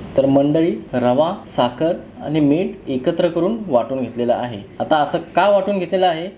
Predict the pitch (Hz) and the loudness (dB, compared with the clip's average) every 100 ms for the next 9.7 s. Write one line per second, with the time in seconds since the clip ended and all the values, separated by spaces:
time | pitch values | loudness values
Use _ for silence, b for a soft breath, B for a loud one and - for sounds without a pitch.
0 | - 143 151 170 147 139 190 - 180 190 | -8 -6 -4 -2 0 0 -4 -4 0 0
1 | 143 160 180 170 175 170 139 139 180 196 | 2 0 0 -2 -2 -2 -4 -2 -2 0
2 | 185 190 170 147 175 185 160 - 185 B | 2 2 0 -2 -2 0 -2 -2 -2 B
3 | B B 180 180 180 175 147 175 220 214 | B B 0 2 2 2 0 0 -2 -2
4 | 165 151 156 123 117 113 - - 151 170 | 2 4 4 2 0 -2 -4 -2 -2 0
5 | 208 143 147 147 196 208 190 165 202 202 | -6 -4 -4 2 2 2 0 0 -2 -2
6 | 185 202 269 320 160 151 180 170 180 247 | -4 -2 -4 -2 0 4 4 2 -4 -10
7 | - 143 151 220 208 208 208 202 190 208 | -6 -4 0 -2 0 0 0 2 0 -2
8 | 277 - 190 202 226 180 165 185 202 180 | -6 -4 -2 0 -2 0 0 2 2 0
9 | 202 160 143 160 147 117 98 | 0 0 0 0 0 -2 -4